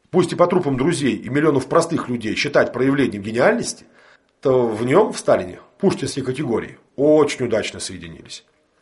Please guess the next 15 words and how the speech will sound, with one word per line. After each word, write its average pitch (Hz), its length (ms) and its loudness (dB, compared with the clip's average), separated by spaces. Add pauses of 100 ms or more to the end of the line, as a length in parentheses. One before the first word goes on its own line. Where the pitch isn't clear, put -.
(800)
Сразу 185 360 2
напрашивается 170 600 2
еще 170 240 2
один 127 180 0
вопрос, 127 560 2
и 110 40 -6
ответ 120 360 -4
на 147 60 -4
него 135 260 -2
совсем 123 560 -4
непрост. 95 720 -14 (760)
Я 165 300 2 (340)
раньше 170 360 0
уже 156 160 -4
спрашивал 156 680 0